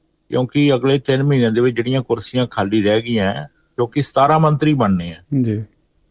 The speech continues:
Speaker 1: ਉਹਨਾਂ ਕੁਰਸੀਆਂ ਤੇ ਇਹਨਾਂ ਦਾ ਨੰਬਰ ਲੱਗ ਸਕਦਾ ਹੈ।
Speaker 2: ਜੀ।
Speaker 1: ਔਰ ਮੈਂ ਇਹ ਬੜੀ ਨੇੜਿਓਂ ਦੇਖੀ ਹੈ ਗੱਲ, ਜਦੋਂ ਵਿਧਾਨ ਸਭਾ ਦੇ ਵਿੱਚ, ਅਹ, ਆਪਣਾ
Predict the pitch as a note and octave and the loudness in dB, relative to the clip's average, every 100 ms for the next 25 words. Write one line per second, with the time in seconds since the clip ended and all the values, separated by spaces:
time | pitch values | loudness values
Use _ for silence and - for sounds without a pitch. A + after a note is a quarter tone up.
0 | _ - D3 F#3 F#3 - C#3+ E3 D#3 D#3+ | _ -4 -2 0 -2 -4 -4 -2 0 2
1 | D#3+ D#3 C#3+ B2 B2 B2 G#2+ - F2+ E2 | 2 2 2 2 2 0 -2 -4 -8 -8
2 | E2 - _ _ _ _ _ _ _ - | -10 -14 _ _ _ _ _ _ _ -8
3 | A#2 G#2+ F#2 _ _ _ _ _ _ _ | -4 -6 -8 _ _ _ _ _ _ _
4 | _ _ _ _ _ _ _ _ - D3+ | _ _ _ _ _ _ _ _ 0 0
5 | - _ - C3+ C3 C3+ E3 F3 C#3+ D#3 | 0 _ -10 -2 2 2 4 2 0 0
6 | D#3+ C#3 D3+ C#3 A#2 C3 E3 D#3 A2+ - | 0 2 0 2 2 2 2 0 -4 -2
7 | B2 G#2+ F#2+ G2 A#2+ - _ _ _ _ | 0 0 0 0 -2 -4 _ _ _ _
8 | _ - A2 A#2+ D3 D3+ C#3+ C3+ A2 G2+ | _ -8 -4 0 2 2 2 0 0 -2
9 | C3+ C#3 C#3+ C#3+ B2 A#2 - A2 A2+ - | 0 0 2 2 0 -2 0 2 2 -2
10 | _ A#2 A2 G#2+ G#2+ G#2 G#2+ G2 _ _ | _ -4 -2 0 0 0 0 -4 _ _
11 | _ _ _ _ B2 A2+ A2+ A2 G2+ F#2 | _ _ _ _ -4 -2 0 0 2 2
12 | F#2 | -2